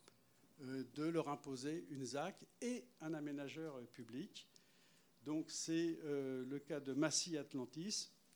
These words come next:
grandes emprises d'activité avec une, ce qu'ils appellent une zac d'incitation, euh, foncière. Donc c'est une opération qu'on avait décortiquée aussi avec l'O R F.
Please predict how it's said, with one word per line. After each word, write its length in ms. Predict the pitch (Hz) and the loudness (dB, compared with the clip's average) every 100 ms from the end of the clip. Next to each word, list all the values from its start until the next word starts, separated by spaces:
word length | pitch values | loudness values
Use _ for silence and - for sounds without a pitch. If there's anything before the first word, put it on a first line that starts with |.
| - - 170 | -12 -12 -8
grandes 440 | 131 139 165 151 | -4 4 4 6
emprises 320 | 151 143 151 | 2 2 -2
d'activité 840 | 139 131 - 120 120 - 151 180 196 | -2 -4 -6 -6 -6 -4 -2 0 -2
avec 200 | 135 131 - | -4 -8 -12
une, 160 | 110 113 - | -12 -12 -16
ce 180 | - - | -18 -14
qu'ils 140 | 117 | -10
appellent 220 | - 123 | -6 -2
une 60 | 120 | 0
zac 380 | 120 160 156 - 110 | 2 2 2 -2 2
d'incitation, 960 | 104 - 151 - 135 - 156 147 139 | 4 4 0 -4 -4 -4 -4 -6 -6
euh, 280 | 127 123 117 | -6 -8 -10
foncière. 720 | 117 - 120 - 160 202 214 | -12 -8 -6 -4 -4 -4 -4
Donc 100 | 143 110 | -8 -12
c'est 80 | |
une 60 | 127 | -10
opération 300 | 127 123 - | -8 -8 -10
qu'on 120 | 123 | -10
avait 160 | 113 120 | -8 -4
décortiquée 520 | 131 - 123 139 151 | -4 -4 -8 -8 -8
aussi 200 | 135 127 | -6 -6
avec 140 | 107 143 | -6 -2
l'O 100 | 120 | -2
R 340 | 123 139 202 | -2 -2 -2
F. 160 | - | -6